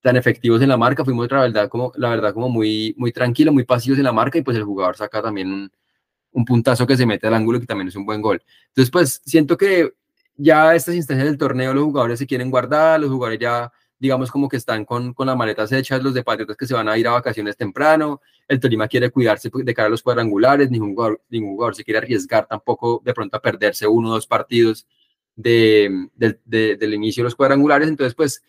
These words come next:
se ven esos partidos así como muy, muy sosos. Creo yo que el contra Nacional va a ser muy parecido por, porque ya no se juega nada, ninguno de los dos se juega nada realmente.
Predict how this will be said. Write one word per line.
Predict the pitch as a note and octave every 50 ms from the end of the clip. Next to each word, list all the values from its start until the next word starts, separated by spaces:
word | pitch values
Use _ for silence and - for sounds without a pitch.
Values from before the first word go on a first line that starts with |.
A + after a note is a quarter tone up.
| _ _ _
se | _ - D3+
ven | C#3+ C3+ B2+
esos | B2+ C#3+ C#3
partidos | - E3 C3+ B2 C3+ C3 C#3
así | C#3 B2+ B2+
como | A#2 B2+ C3 C3
muy, | B2 A#2 A2+ A2+ A2+ -
muy | A#2+ A#2+ A#2+ A2+
sosos. | - - C#3 C#3 B2+ - E3 D3+ - - _ _ _
Creo | _ - D3 D3 C#3+ C#3
yo | C#3+ D3+ D3+ C#3
que | C3+ C#3+
el | C#3+ C#3 C#3
contra | D3+ C#3+ C3 C3+ C3+ C3 B2+ B2
Nacional | B2 B2 - A#2+ A2 G#2 G2+
va | A2+
a | A2
ser | - B2 A#2+
muy | C3 C3
parecido | B2 C3 B2+ B2+ A#2+ - A2+ A2 A2 -
por, | - B2+ B2 B2 - _ _ _ _ _
porque | _ B2 - -
ya | A#2+ A2 G#2+
no | G#2+
se | A2+
juega | A#2+ B2 B2 A#2+ B2
nada, | C3 B2+ A#2 A2+ A2+ A#2
ninguno | A#2 A2+ G#2+ G#2 A2+
de | A#2
los | A2
dos | A2 -
se | G#2+
juega | G#2 A2 G#2+ G#2+
nada | A2+ A#2 A2 G#2+ G#2
realmente. | - A2+ G#2 G2 G#2 G#2+ G#2 G2 - A2 A#2+